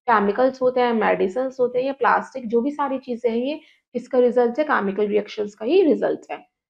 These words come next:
Next आता है आपका topic rusting। बच्चों rusting क्या होता है, आप reddish brown layer देखते होंगे iron bolt के ऊपर। जो आपकी iron bolt होती है अगर आप उसे बारिश में छोड़ देंगे या खुले में रख देंगे, open moisture जब वो contain कर लेगा तो उसके ऊपर एक reddish brown layer आ जाती है।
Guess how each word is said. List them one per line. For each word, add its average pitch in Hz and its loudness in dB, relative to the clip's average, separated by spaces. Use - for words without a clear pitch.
Next 330 -2
आता 320 4
है 294 6
आपका 277 -2
topic 214 2
rusting। 214 2
बच्चों 202 -2
rusting 294 -4
क्या 285 -2
होता - -6
है, - -16
आप 349 -2
reddish 254 2
brown 269 2
layer 285 4
देखते 247 -4
होंगे 247 0
iron 226 2
bolt 196 4
के 190 -6
ऊपर। 165 -8
जो 233 6
आपकी 220 4
iron 240 4
bolt 240 4
होती 208 -2
है 233 2
अगर 220 -2
आप 226 -4
उसे 233 -8
बारिश 208 -4
में 240 -18
छोड़ 214 0
देंगे 214 -4
या 226 -2
खुले 247 -8
में 262 2
रख 254 2
देंगे, 208 2
open 220 2
moisture 240 -2
जब 220 0
वो 254 -4
contain 226 0
कर 240 -2
लेगा 214 -2
तो 294 -12
उसके 285 -12
ऊपर 285 -10
एक 311 -12
reddish 208 -4
brown 226 0
layer 226 -2
आ 214 -6
जाती 160 -16
है। 151 -14